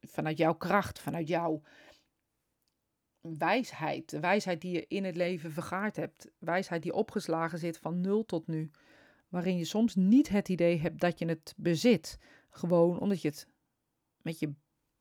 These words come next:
bewuste mind vergeten bent. Maar in heel je systeem,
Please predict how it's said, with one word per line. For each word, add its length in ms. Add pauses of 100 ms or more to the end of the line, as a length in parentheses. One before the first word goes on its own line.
(200)
bewuste 580
mind 480
vergeten 460
bent. 340 (760)
Maar 260 (400)
in 180
heel 320
je 100
systeem, 680